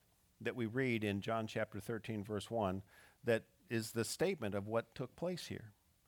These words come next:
Here's what we read. "Having loved his own who were in the world,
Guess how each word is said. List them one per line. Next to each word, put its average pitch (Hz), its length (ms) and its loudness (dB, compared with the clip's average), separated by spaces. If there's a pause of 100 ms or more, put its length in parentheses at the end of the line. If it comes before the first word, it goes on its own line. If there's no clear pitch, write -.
(140)
Here's 196 180 2
what 160 140 4
we 127 80 2
read. 117 240 4
"Having 135 280 4
loved 190 280 6
his 147 160 0
own 107 280 4
who 127 140 2
were 117 160 6
in 160 220 0
the 165 60 0
world, 95 400 2